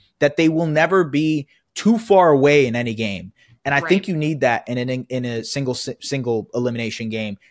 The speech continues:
Speaker 1: De'Aaron Fox is an absolute hooper. He won Clutch Player of the Year last year. He can be in those live moments, those big, big moments. He can step up for you. And I think their supporting cast is good enough to get it done. So my pick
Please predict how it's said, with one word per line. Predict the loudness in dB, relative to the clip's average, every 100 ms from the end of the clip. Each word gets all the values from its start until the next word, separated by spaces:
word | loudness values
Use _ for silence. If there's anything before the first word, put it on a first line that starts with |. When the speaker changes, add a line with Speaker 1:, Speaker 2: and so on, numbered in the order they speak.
| _
Speaker 1:
De'Aaron | 0 2 0
Fox | 2 2 2 -2 -6
is | -6
an | -2
absolute | -4 -4 -4 -4 -4
hooper. | -2 2 2 0 _
He | -10
won | -6 -6 -6
Clutch | -4 -4 -2
Player | -2 0
of | -2
the |
Year | -4 -2 0
last | 0 -2 -2
year. | -2
He | -2 -8
can | -8 -8
be | -4 -2 -2
in | -4 -4
those | -4 -4 -6
live | -6 -2 -2 -2 -6
moments, | -8 -8 -10 -6
those | -6 -6
big, | -8 -8 -6
big | -8 -8
moments. | -8 -6 -8 -10 -16 _
He | -4 -2
can | -2 -8
step | -4 -4 -2
up | -4 -2
for | -2 0
you. | -2 -6 _ _ -4
And | -4
I |
think | -2 -2
their | -2
supporting | -4 -4 -4 -2
cast | -2 -4 -4
is | -8
good | -6 -4
enough | -6 -6
to | -4
get | -4
it | 0
done. | -2 -2 -6 _ -8
So | -2 0
my | 2 2 2
pick | 2 2 2 -2